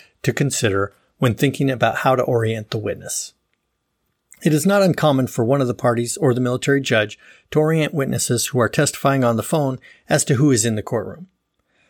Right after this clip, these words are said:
Sometimes that even happens with witnesses who are live in the courtroom. In the context of a child witness testifying pursuant to M R E four, or excuse me, M R E six eleven D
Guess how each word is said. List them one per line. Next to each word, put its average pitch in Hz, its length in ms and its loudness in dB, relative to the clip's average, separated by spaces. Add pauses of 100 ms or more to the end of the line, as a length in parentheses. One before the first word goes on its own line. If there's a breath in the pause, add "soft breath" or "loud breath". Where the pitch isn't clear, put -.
Sometimes 147 520 0
that 131 160 4
even 135 160 2
happens 123 580 0
with 131 240 0
witnesses 123 460 -4
who 143 100 0
are 127 140 4
live 107 300 0
in 120 100 -4
the 123 80 -4
courtroom. - 300 -8 (1000)
In 139 100 2
the 120 60 4
context 156 540 0
of 110 80 0
a 110 60 -2
child 175 360 0
witness 117 340 -2
testifying 117 540 -2
pursuant 113 460 -4
to 104 320 -2
M 131 160 2
R 110 180 0
E 107 60 -4
four, 120 280 -2 (600)
or 120 100 0
excuse 117 300 -4
me, 110 120 -6
M 131 200 2
R 117 100 2
E 110 120 -2
six - 300 0
eleven 117 340 0
D 151 380 -2